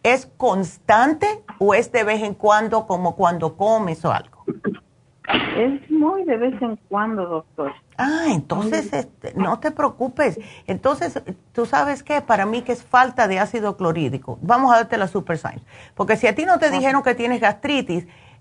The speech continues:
Speaker 1: eh, lo más
Speaker 2: No.
Speaker 1: probable es que necesitas más enzimas. Y esa es la razón por la cual se te sube el ácido, porque tu estómago no lo está descomponiendo correctamente.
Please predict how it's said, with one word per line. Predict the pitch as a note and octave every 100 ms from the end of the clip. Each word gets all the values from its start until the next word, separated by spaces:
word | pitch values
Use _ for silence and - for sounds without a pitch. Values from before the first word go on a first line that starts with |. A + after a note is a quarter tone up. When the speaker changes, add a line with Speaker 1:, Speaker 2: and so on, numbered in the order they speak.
| A3 -
Speaker 1:
eh, | G3+
lo | A3
más | G3+ C4+
Speaker 2:
No. | A3+
Speaker 1:
probable | C#4+ B3+ C4+ C#4+ C#4+ -
es | A3+ C4+ C#4
que | A3+
necesitas | G3+ F#3 G3+ F3+ - F#4 D4 F#3
más | G3+ F#3+
enzimas. | G3+ D#3 - F#3 C#3+ D3+ F3+
Y |
esa | A3 C4+
es | B3
la | A#3+
razón | A3+ A3 D4 C#4
por | A3+
la | F#3+
cual | A3 A3+
se | B3
te | G#3
sube | G3 A3+
el | A#3+
ácido, | D#4 B3+ B3+ A#3 A#3+ - -
porque | - G#3 G#3
tu | G3+
estómago | G3+ - A#3+ B3+ B3+ B3+ B3+ G3+
no | G3 A3 A#3
lo | A3+
está | A#3 A#3 G3 F#3+
descomponiendo | G3 - F#3+ E3 F#3+ E3 D#3 E3
correctamente. | F3 F3+ F#3 - B3 C#4 G#3 -